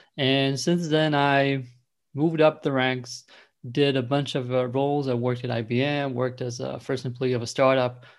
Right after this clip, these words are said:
for a f-, the good first years. And for the past nine years or so, I've been independent.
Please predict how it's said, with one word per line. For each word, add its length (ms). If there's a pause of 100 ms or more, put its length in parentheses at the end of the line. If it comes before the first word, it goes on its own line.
(280)
for 160
a 60
f-, 200
the 300
good 240
first 280
years. 440 (360)
And 600 (220)
for 200
the 120
past 800 (100)
nine 260
years 200
or 80
so, 240
I've 260
been 240
independent. 720